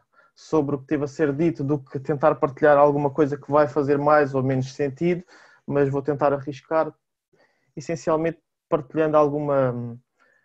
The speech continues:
alguma opinião pessoal sobre esta, este,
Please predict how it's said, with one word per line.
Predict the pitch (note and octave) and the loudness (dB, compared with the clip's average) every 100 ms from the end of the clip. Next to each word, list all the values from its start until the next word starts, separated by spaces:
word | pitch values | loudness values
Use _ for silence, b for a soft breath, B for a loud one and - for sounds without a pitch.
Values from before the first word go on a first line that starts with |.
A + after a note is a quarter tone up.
| _ - | _ -6
alguma | C#3+ C#3+ D3 C#3+ | -4 -2 -2 -4
opinião | C3+ D3+ D3 D3 | -4 -6 -4 -4
pessoal | C#3 - - C#3+ C#3+ D3+ D3 | -4 -12 -12 0 4 6 4
sobre | C3+ - D#3 D3+ C#3+ C#3 C3 B2 A#2+ | 0 -4 2 2 2 0 -2 -4 -8
esta, | C3+ C3 - B2+ B2 | -10 -10 -10 -8 -8
este, | C3+ C3 | -12 -16